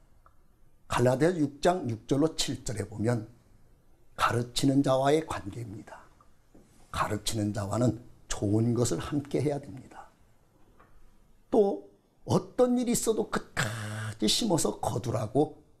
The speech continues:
갈라디아 육 장 팔 절로 구 절에 말합니다. 십 절에 가보면 기회가 있는 대로 모든 이에게 나눠주는 삶을 살으라고 말합니다.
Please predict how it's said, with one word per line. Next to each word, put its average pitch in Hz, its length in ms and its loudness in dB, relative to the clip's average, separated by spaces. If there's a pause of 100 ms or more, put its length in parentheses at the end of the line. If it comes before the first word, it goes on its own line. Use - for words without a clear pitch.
(160)
갈라디아 113 600 -4
육 107 200 -6
장 - 380 0
팔 - 280 -8
절로 156 380 -2
구 - 140 -12
절에 120 220 -8
말합니다. - 600 -16 (1400)
십 - 240 -2
절에 233 220 4
가보면 98 440 -8 (600)
기회가 107 400 0
있는 117 260 2
대로 139 380 2 (160)
모든 202 580 6
이에게 190 580 0 (800)
나눠주는 120 560 2
삶을 160 320 2
살으라고 165 540 -2
말합니다. - 640 -14